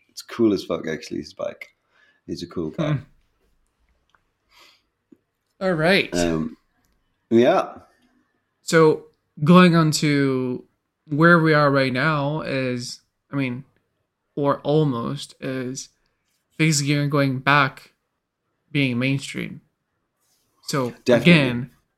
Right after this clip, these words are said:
Speaker 2: again, I mean, we are kind of a prime example of that.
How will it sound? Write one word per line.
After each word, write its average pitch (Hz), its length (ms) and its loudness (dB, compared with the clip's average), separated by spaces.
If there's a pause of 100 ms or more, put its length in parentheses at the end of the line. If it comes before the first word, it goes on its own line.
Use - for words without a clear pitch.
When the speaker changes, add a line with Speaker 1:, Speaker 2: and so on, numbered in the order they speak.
(760)
Speaker 2:
again, 139 440 0
I 147 80 4
mean, 156 340 4 (220)
we 214 140 6
are 190 140 8
kind 175 240 4
of 151 120 0
a 151 60 -2
prime 165 360 0
example 139 520 -2
of 120 140 -8
that. 127 300 -4